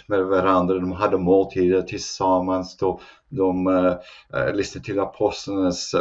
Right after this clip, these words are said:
predikningar och undervisningar och så, och, och, och så vidare. Men det också står där att, eh, Gud adderade till dem varje dag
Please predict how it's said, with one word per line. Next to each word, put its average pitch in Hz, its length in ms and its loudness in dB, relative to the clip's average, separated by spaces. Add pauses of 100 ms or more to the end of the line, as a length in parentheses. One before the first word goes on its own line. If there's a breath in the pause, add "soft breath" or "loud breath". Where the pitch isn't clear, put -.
predikningar 95 920 0 (300 loud breath)
och 92 140 0
undervisningar 92 760 2
och 90 180 4
så, - 120 -14
och, 92 240 -4
och, 87 280 -2
och 92 100 2
så - 140 -4
vidare. 90 540 2 (160 loud breath)
Men 123 180 8
det 143 60 12
också 165 300 4
står 165 420 2
där 87 540 0 (380 soft breath)
att, - 240 0 (640)
eh, 85 240 -2 (580)
Gud 98 760 0 (1300)
adderade 120 640 2
till 101 300 -10
dem 82 540 0 (460)
varje 101 540 0
dag 80 520 0